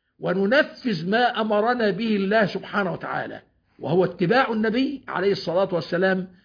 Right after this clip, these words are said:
فيما قال أو فعل. بالنسبة للقرآن الكريم وتلاوة القرآن الكريم، حثنا عليها النبي صلى الله عليه وسلم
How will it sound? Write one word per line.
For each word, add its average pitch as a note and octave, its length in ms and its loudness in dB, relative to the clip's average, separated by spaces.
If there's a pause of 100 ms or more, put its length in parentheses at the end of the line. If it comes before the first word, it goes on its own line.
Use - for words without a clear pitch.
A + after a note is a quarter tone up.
(120)
فيما E3+ 360 0
قال E3 540 -2 (220)
أو A3 120 2
فعل. - 300 -8 (1400)
بالنسبة A#3 500 4
للقرآن A3+ 680 0
الكريم F#3 800 -4 (140)
وتلاوة G3 560 0
القرآن F#3+ 480 -4
الكريم، F#3 420 -6
حثنا A3 600 0
عليها F3+ 400 0
النبي F3+ 380 -2
صلى - 140 -6
الله - 120 -4
عليه G#3 120 6
وسلم - 200 -2